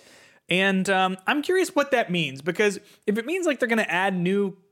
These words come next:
Coco characters, like, I, like, that won't change a single thing. Like, you hardly see him in the game, and, like, like, they blend into the background so easily, so I don't even know what that would even mean.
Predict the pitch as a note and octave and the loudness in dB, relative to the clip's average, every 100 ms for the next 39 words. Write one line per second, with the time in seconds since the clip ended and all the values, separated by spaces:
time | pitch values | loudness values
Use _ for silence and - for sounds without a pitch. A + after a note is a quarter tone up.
0 | _ - F#3+ F#3 G3+ F#3 E3+ E3+ D#3 F3+ | _ -6 -2 0 0 0 0 0 2 0
1 | - G#3 G#3+ G#3 - _ _ _ _ _ | 0 2 2 -2 -10 _ _ _ _ _
2 | _ E3+ G3 F3+ - _ _ _ _ _ | _ 0 2 0 -4 _ _ _ _ _
3 | _ _ _ _ _ _ _ E3+ G3 F#3+ | _ _ _ _ _ _ _ -4 0 0
4 | G3+ G3 A3+ A3 G#3+ F#3+ E3+ - F#3 E3+ | 0 0 0 0 0 0 0 -2 0 0
5 | D#3+ D#3+ D#3+ D#3 D3+ D3 D#3+ E3 D#3+ - | 0 0 0 0 0 2 2 4 2 0
6 | D#3 D#3 D3 C3+ C#3 C#3 C#3+ C#3 C3+ B2+ | 0 0 -2 -4 -2 -2 -2 -4 -4 -6
7 | - C#3 B2+ - C#3 D#3 C#3 D3+ D#3+ D#3+ | -4 -4 -4 -8 -10 -6 -4 -2 0 -2
8 | D3 C3+ C3+ - C#3+ C3 C3 B2 C3+ C#3+ | -2 0 -2 -2 -4 -2 -4 -2 -2 -2
9 | E3 C3+ C#3+ D#3 D3 C#3 C#3 C3 C3 C3+ | -2 0 0 0 0 0 2 2 0 -2
10 | C3+ B2 C#3+ C#3+ C3+ | -4 -6 -4 -4 -4